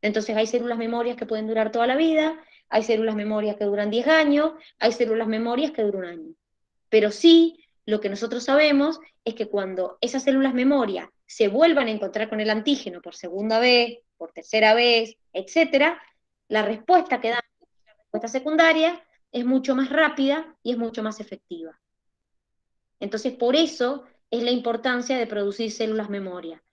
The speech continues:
porque cuando ustedes se vuelven a encontrar por segunda vez con ese antígeno, la respuesta que ustedes dan es mucho más rápida y es mucho más efectiva. Lo que antes demoraba en responder días, se hace la respuesta en horas.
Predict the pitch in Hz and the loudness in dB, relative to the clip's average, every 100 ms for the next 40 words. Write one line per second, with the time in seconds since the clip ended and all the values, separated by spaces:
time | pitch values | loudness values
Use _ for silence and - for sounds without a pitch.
0 | _ - 208 208 202 190 185 240 247 254 | _ -8 -4 -4 -4 -6 -2 0 0 0
1 | 247 247 247 240 233 269 240 - - _ | 0 0 -2 -4 -6 0 0 -2 -10 _
2 | - 180 - 180 240 277 277 302 277 - | -10 -8 -6 0 2 4 6 6 4 2
3 | - _ _ - 190 214 214 240 240 - | -12 _ _ -4 -2 -2 0 -2 -2 -4
4 | 226 254 330 302 277 269 320 - _ _ | -2 2 4 4 4 2 2 -4 _ _
5 | - 202 202 202 302 311 277 262 262 262 | -4 -2 -2 -2 0 0 0 -4 0 0
6 | 269 285 285 294 - _ 202 202 240 254 | 0 0 0 -2 -8 _ -10 -4 -4 -2
7 | 240 240 277 349 349 240 254 320 - _ | -2 -2 2 4 4 -2 -4 -4 -10 _
8 | 233 240 233 233 214 214 - 190 - 170 | -4 -2 -2 -2 -4 -6 -10 -14 -14 -16
9 | 165 _ _ _ _ _ 220 208 220 240 | -16 _ _ _ _ _ -2 0 2 2
10 | 254 247 233 240 254 220 202 202 196 196 | -2 -2 -2 0 2 0 -4 -8 -8 -4
11 | 226 247 320 302 370 - _ _ _ - | -2 2 4 4 0 -4 _ _ _ -4
12 | 233 214 240 226 208 214 220 220 294 320 | -2 -2 -2 -4 -4 -4 -6 -2 -4 -6
13 | - _ 196 190 180 - - | -14 _ -8 -8 -8 -14 -20